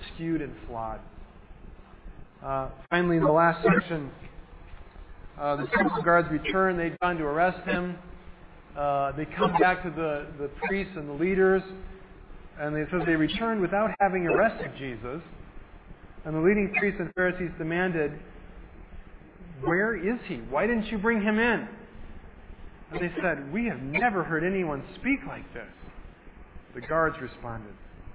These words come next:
The Pharisees mocked, "Have you been led astray too?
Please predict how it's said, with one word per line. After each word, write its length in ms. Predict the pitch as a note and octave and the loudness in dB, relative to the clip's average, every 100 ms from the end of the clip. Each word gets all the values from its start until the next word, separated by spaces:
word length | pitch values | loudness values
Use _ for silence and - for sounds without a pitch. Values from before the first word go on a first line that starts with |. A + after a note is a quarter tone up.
| - - - - - C#3 | -16 -18 -18 -18 -16 -10
The 80 | C#3 | 0
Pharisees 320 | F3 E3+ F3 D3+ | 6 6 4 0
mocked, 320 | D#3 E3 C#3+ | 4 4 2
"Have 160 | - E3 | -2 0
you 120 | A3+ G3+ | 2 2
been 200 | F#3 E3 | 2 4
led 160 | D#3 | 2
astray 380 | D3+ - D3 C#3 - | 2 -2 -2 -2 -4
too? 300 | C3+ C3 C3 | -4 -2 -2